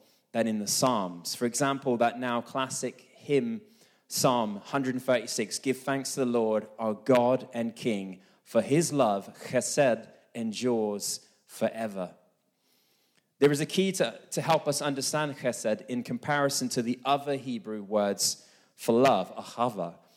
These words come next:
which is a sentiment of affection towards someone that leads to action. You know, we can often d-,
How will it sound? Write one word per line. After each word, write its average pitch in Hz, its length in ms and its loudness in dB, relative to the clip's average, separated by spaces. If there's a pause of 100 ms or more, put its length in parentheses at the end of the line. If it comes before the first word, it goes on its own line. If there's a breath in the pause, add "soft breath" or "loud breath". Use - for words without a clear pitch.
(280 soft breath)
which 117 200 2
is 127 220 4
a 131 60 -4
sentiment 143 680 0
of 110 140 -4
affection 107 840 -2 (460 soft breath)
towards 151 640 2
someone 110 540 0 (160)
that 117 240 -2
leads 123 480 0
to - 120 -8
action. 101 500 -4 (520)
You 113 80 -8
know, 120 100 2
we 131 120 4
can 143 160 4
often 139 640 -2
d-, - 100 -20